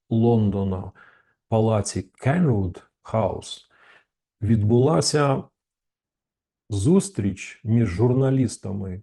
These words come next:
Financial Times на фестивалі, який організований був виданням, з головою розвідки Великобританії Мі шість і директором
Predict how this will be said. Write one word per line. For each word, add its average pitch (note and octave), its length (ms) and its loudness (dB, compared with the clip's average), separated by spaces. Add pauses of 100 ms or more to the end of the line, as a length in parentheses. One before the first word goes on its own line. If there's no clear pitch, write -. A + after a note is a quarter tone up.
(140)
Financial A#2+ 680 2 (120)
Times D3+ 640 -4 (500)
на A#2 260 4 (100)
фестивалі, A#2+ 840 2
який G2 340 -4
організований G2+ 960 -2
був F#2+ 240 -4
виданням, A2 960 -2 (380)
з A2+ 540 2 (760)
головою B2 880 4
розвідки G2+ 1200 -2
Великобританії G#2 1120 -2 (220)
Мі A2 380 0
шість - 720 -8
і D3 440 -2 (360)
директором A#2 1200 -2